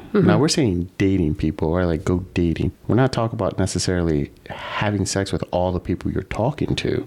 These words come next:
Speaker 1: Right, right, right.
Speaker 2: Right? This is actually getting to know people.
Speaker 1: Yeah.
Speaker 2: You know what I mean? When you kinda have some options, you could be like, and especially if, if you know what you want.
Speaker 1: Yeah.
Speaker 2: Or if you don't, this is how you learn. "Oh, I don't like that."
Speaker 1: Yeah.
Speaker 2: "Oh, I love that. Let's see if
Speaker 1: Yeah.
Speaker 2: I can find that with this."
Speaker 1: Yeah.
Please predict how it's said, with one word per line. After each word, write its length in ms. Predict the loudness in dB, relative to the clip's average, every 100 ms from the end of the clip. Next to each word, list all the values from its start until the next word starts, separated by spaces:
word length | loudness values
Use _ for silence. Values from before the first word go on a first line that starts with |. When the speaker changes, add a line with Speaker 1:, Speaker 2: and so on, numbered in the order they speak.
| 0
Speaker 1:
Right, 340 | 2 2 0
right, 220 | 0 0 2
right. 280 | 0 0 -6 -10 -2
Speaker 2:
Right? 160 | 0
This 160 | 0 2
is 60 | 2
actually 260 | 2 -2
getting 260 | 0 0 0
to 120 | 0
know 440 | 2 2 4 2 0
people. 560 | 0 -2 -2 -4 -4 0
Speaker 1:
Yeah. 260 | 0 0 -4 -14 -20 -2
Speaker 2:
You 100 | 0
know 80 | 2
what 80 |
I 40 | 2
mean? 180 | 2 4
When 100 | 2
you 140 | 0 -2
kinda 280 | -2 0
have 180 | 0 -2
some 160 | -2 -2
options, 460 | -2 -2 -2 -2 -2
you 60 | -2
could 80 | 0
be 40 |
like, 140 | -2 -2
and 80 | -2
especially 380 | 0 0 0 -4
if, 140 | -6 -16 -6
if 160 | -4 2
you 80 | 4
know 140 | 6
what 120 | 4
you 100 | 2
want. 340 | 0 2 0 -2 -10 -2
Speaker 1:
Yeah. 260 | 2 4 2
Speaker 2:
Or 40 | 0
if 140 | 0
you 60 | 0
don't, 420 | 2 2 2 0 -8 -2
this 180 | 0
is 80 | 2
how 140 | 2 4
you 200 | 4 4
learn. 440 | 4 4 2 0 -2 -2
"Oh, 120 | 0
I 80 | 2
don't 180 | 2 2
like 220 | 0 -2
that." 220 | -4 -4 -8 -2
Speaker 1:
Yeah. 180 | 0 0 -2 -8
Speaker 2:
"Oh, 120 | -2 2
I 80 | 2
love 460 | 2 4 4 2
that. 340 | -2 -2 -2 -2
Let's 140 | 2
see 60 | 2
if 60 |
Speaker 1:
Yeah. 60 | 2
Speaker 2:
I 40 |
can 120 | -2
find 300 | -2 0 0
that 240 | 0 -2 -2
with 240 | -4 -2
this." 400 | -4 -4 -8 -10 -2
Speaker 1:
Yeah. 200 | -2